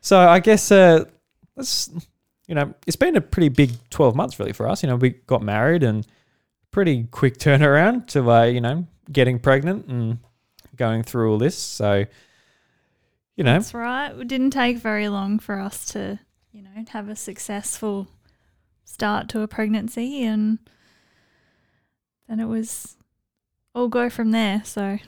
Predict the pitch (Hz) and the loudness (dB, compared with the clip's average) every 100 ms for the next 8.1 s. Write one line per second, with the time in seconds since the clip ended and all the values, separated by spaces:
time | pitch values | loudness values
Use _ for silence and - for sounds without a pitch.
0 | _ _ 170 131 113 139 139 123 120 - | _ _ 0 2 2 0 0 2 0 0
1 | 170 135 131 123 - _ _ 139 127 117 | 0 2 0 -4 -20 _ _ -2 0 0
2 | - 120 131 - 107 104 113 65 - _ | 0 0 0 0 0 2 2 0 -6 _
3 | _ _ _ _ _ 107 101 104 113 110 | _ _ _ _ _ -6 -4 -2 -2 0
4 | 110 107 107 - - _ _ 117 110 113 | 2 2 2 -2 -10 _ _ -4 -2 -2
5 | - 117 117 104 107 123 - 110 104 107 | -2 -2 0 0 0 -2 -4 -2 0 0
6 | - 110 107 - _ _ _ _ _ _ | 0 0 0 -6 _ _ _ _ _ _
7 | - - 123 117 107 127 127 165 - - | -4 2 4 4 2 4 4 4 -2 -8